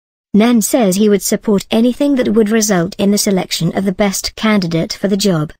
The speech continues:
He says he does not want to go into details,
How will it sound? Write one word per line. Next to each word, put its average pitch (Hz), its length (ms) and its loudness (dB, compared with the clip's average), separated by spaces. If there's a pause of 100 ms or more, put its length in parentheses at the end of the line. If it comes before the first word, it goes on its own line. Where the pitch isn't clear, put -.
(400)
He 214 140 2
says 214 240 2
he 208 80 2
does 202 160 0
not 226 260 0
want 208 280 0
to 254 60 0
go 220 220 2
into 175 320 0
details, 165 720 -2